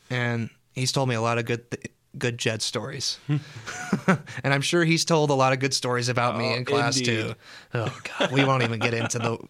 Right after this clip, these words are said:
Speaker 1: there's one specific one you've told me about. <laughs> But we won't get into that. Oh, man. Big shout out to Doctor Stone. If any of you don't, if you're not putting the pieces together,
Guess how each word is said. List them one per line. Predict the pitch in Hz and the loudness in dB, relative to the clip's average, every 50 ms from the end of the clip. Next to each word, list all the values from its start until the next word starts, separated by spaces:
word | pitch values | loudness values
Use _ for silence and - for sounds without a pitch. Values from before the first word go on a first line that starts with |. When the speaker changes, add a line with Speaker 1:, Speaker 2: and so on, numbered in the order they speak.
| - 143 151 - | -12 -12 -12 -8
Speaker 1:
there's | - 143 143 156 165 160 156 135 143 | -8 -4 0 2 2 4 2 2 0
one | 165 202 202 | 2 2 2
specific | 185 - - 156 139 - - 143 123 139 120 - | 2 0 0 0 0 2 2 2 0 0 -2 -2
one | 117 110 107 | -2 -2 -2
you've | 113 120 120 - | -2 -4 -4 -4
told | - - 165 151 127 - | -4 -4 -4 -6 -4 -4
me | 135 127 123 | -4 -4 -4
about. | 120 120 120 120 117 - - - - - | -4 -4 -4 -4 -4 -2 -2 -4 -4 -2
<laughs> | - 453 381 - - 381 381 - - - 370 - - 466 - 453 480 466 - 440 415 - - 185 | -2 -2 -2 -2 -2 -4 -4 -4 -2 -2 0 2 2 4 4 4 4 4 4 2 2 2 0 2
But | 147 139 139 | 2 4 4
we | 147 170 | 4 4
won't | 202 214 208 226 226 | 4 4 2 2 2
get | 233 202 | 0 0
into | - 196 190 185 | 0 0 0 -2
that. | 87 156 151 143 139 - - - - - - 113 107 101 98 - - 180 185 165 - - | -2 -2 -4 -4 -6 -8 -10 -16 -16 -12 -10 -10 -10 -10 -14 -16 -14 -12 -12 -10 -6 0
Oh, | - 147 151 151 143 139 135 127 120 | 2 4 4 6 6 6 4 4 4
man. | 113 120 120 120 120 120 123 - - - - - - | 2 2 2 2 2 2 -2 -4 -8 -20 -18 -6 0
Big | - 135 131 | 0 0 2
shout | - - 131 123 120 | 4 4 4 4 4
out | 120 120 117 | 4 2 2
to | - 120 | 0 0
Doctor | 117 113 113 113 - 120 | 0 2 0 0 0 -2
Stone. | 117 - - 117 113 110 113 113 113 120 - - _ _ _ _ _ _ _ _ _ - | -4 -2 -2 0 0 0 0 0 -2 -4 -6 -10 _ _ _ _ _ _ _ _ _ -10
If | 120 123 - | -8 -6 -2
any | 131 127 131 135 135 | 0 2 2 2 2
of | 139 135 | 2 2
you | 139 139 | 2 2
don't, | 131 135 139 143 151 - - - _ _ _ _ _ _ _ _ _ _ _ - | 4 4 4 4 2 0 -4 -10 _ _ _ _ _ _ _ _ _ _ _ -6
if | 135 131 127 127 | -4 -4 -2 0
you're | 135 139 | 2 4
not | 147 151 147 147 | 4 4 4 4
putting | 165 160 156 | 2 2 2
the | 151 | 4
pieces | - 165 160 143 - 123 117 | 4 4 4 4 4 0 -2
together, | 120 - 120 117 113 113 113 113 - | -2 0 0 0 2 2 0 -2 -2